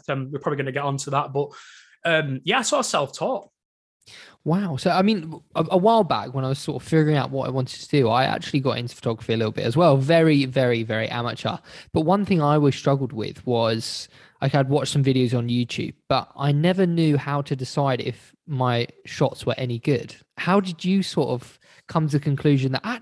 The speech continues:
Speaker 2: oh no, actually, I'm, I'm quite good at this"?
Speaker 1: So, ah, that's a good question. So, like, um, if you know, you might remember Flickr, who was, you probably went on it at one point. Um, I still have an account on Flickr, but it's locked out. I can't get the password. All my images are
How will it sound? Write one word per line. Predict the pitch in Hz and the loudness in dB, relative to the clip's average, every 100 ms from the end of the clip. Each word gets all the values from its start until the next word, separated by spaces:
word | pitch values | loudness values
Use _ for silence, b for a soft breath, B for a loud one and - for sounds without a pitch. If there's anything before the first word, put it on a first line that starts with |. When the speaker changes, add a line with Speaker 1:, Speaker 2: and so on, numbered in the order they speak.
| - | -4
Speaker 2:
oh | 254 | 0
no, | 269 170 | 0 0
actually, | - - 139 | -4 -2 0
I'm, | 127 165 - | 0 -2 -8
I'm | - 165 | -4 -4
quite | 170 - 180 | -4 -8 -4
good | 170 | -4
at | 131 | -4
this"? | - - - _ _ B B B | -8 -20 -20 _ _ B B B
Speaker 1:
So, | 277 294 262 _ 214 | -8 -6 -8 _ -10
ah, | 233 | -10
that's | 220 | -8
a | |
good | 208 - | -8 -6
question. | 233 220 180 | -6 -6 -8
So, | 175 208 | -6 -6
like, | 220 220 - - | -6 -8 -10 -6
um, | 220 202 - _ | -4 -4 -10 _
if | - | -6
you | |
know, | 240 170 165 | -4 -4 -2
you | 196 | 0
might | 220 | 2
remember | 180 175 | 0 0
Flickr, | 143 - 160 143 131 | -4 -6 -4 0 -2
who | 131 | -2
was, | 131 - - | -6 -8 -8
you | 147 | -12
probably | 139 - 131 | -6 -2 -2
went | 131 135 | -2 -4
on | 127 | -6
it | |
at | 131 | -6
one | 131 131 | -4 -6
point. | 131 135 127 123 135 | -2 0 0 -2 -2
Um, | 131 127 123 - b b b | -2 0 -4 -8 b b b
I | 160 | -2
still | 156 214 | 4 2
have | 160 | 2
an | |
account | 143 151 147 | 0 0 2
on | 139 | 0
Flickr, | 151 139 139 | -2 -4 -2
but | 135 | -4
it's | 139 | -2
locked | 147 135 - | -4 -4 0
out. | 127 123 | 0 0
I | |
can't | 143 135 | -4 -4
get | 123 | -8
the | |
password. | - 131 - 143 | -6 -4 0 2
All | 175 | 4
my | 143 | 2
images | 143 135 139 127 | 0 0 -2 -2
are | 127 | -6